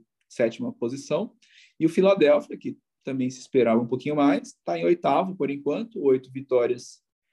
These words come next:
é, sete derrotas, Boston Celtics, que também é outra equipe que se espera bastante,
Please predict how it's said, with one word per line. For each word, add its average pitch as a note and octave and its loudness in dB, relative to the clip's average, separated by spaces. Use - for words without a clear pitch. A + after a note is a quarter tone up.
é, A2+ 2
sete A#2+ -4
derrotas, D#3 2
Boston C3+ -4
Celtics, A#2 -2
que A2+ -8
também A#2 0
é A2+ 4
outra A#2 0
equipe A#2+ -6
que A#2 0
se - -8
espera A#2 2
bastante, A2+ 0